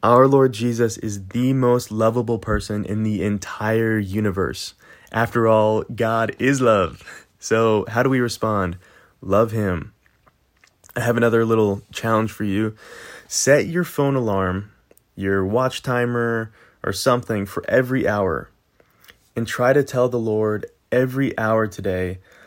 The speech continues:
"Lord, I love you." Often I tell the Lord, "Lord, I still love you, and I want to love you more. Lord, help me love you more."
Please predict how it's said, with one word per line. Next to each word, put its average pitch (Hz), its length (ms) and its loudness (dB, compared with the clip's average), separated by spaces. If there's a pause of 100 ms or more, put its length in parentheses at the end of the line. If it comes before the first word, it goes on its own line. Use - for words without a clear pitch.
(220)
"Lord, 117 600 2
I 107 160 -6
love 101 400 -4
you." 92 300 -10 (1300)
Often 110 440 -2
I 107 200 0
tell 110 180 -4
the 101 100 -2
Lord, 98 260 -2
"Lord, 107 320 0
I 101 180 -4
still 117 500 -2
love 101 300 0
you, 87 280 -10 (540)
and 104 140 -2
I 101 120 2
want 104 400 0
to - 80 -8
love 107 240 -2
you 104 120 -2
more. 95 320 -2
Lord, 104 220 -2
help - 580 -4
me 113 220 -2
love 98 320 -2
you 95 120 -6
more." 90 440 -8